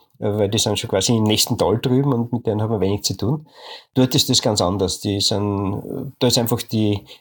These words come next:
der Gruppenzusammenhalt, der Gesellschaft, die voran, das gemeinsame Machen viel dichter als bei uns. Und interessanterweise dort, dass alle mit Funkgerät fliegen. Also bei uns, äh, zum Beispiel in Oberösterreich,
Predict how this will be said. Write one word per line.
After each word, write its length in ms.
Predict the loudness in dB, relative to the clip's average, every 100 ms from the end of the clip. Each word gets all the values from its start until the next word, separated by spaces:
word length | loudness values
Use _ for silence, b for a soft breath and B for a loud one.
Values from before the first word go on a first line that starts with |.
| B _ -6
der 60 | -4
Gruppenzusammenhalt, 1080 | 2 0 2 2 4 2 0 0 2 2 0
der 60 | 0
Gesellschaft, 380 | 0 0 -2
die 60 | -2
voran, 420 | 0 0 2 0 -2
das 240 | -2 0
gemeinsame 480 | 2 2 2 2 2
Machen 500 | 2 0 0 0 -2 B B B -2
viel 180 | 0
dichter 360 | 2 2 4 2
als 180 | 2 0
bei 100 | -4
uns. 380 | -4 -6 -8 _ _ _ _ -4
Und 240 | 0 0
interessanterweise 800 | 2 2 2 2 4 4 4 4
dort, 220 | 2 2
dass 80 | 0
alle 180 | 0 2
mit 140 | 2
Funkgerät 440 | 2 0 0 -2 -2
fliegen. 360 | -4 -4 -4
Also 300 | -4 -2 -2 B B B _
bei 100 | 2
uns, 340 | 4 4 2 0
äh, 160 | 0
zum 120 | 4
Beispiel 220 | 4 4 2
in 60 |
Oberösterreich, 840 | 2 2 2 0 0 -2 -8 -8